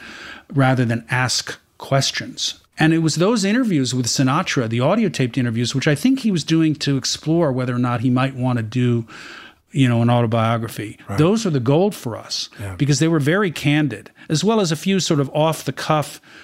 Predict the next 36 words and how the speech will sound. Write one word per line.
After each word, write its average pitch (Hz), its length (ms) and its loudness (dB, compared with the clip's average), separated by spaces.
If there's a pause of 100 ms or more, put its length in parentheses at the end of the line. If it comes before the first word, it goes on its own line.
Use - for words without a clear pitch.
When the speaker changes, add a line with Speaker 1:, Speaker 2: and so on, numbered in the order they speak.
(340)
Speaker 1:
kind 143 180 2
of 123 120 -2
Q - 180 0
and 139 100 2
A 131 120 0
sessions 127 420 -2
he 135 60 0
did, 120 180 0
including 165 400 2
one 135 140 2
he 127 80 0
did 131 160 0
at 123 100 -2
Yale, 117 540 0
which 131 360 -2
was 139 380 0
wildly 139 1040 -2
fun, 127 500 0 (440)
you 156 120 4
know, 151 100 4
'cause 147 200 0
when 165 100 2
you 175 120 2
got 180 300 0
him 185 400 -2
in 147 140 2
a 131 60 2
moment 147 580 0 (340)
where 143 140 0
he 175 160 0
didn't 156 260 0
feel, 160 560 0 (120)
he - 100 -4
wasn't 170 300 -2
kind 156 200 2
of 120 240 -6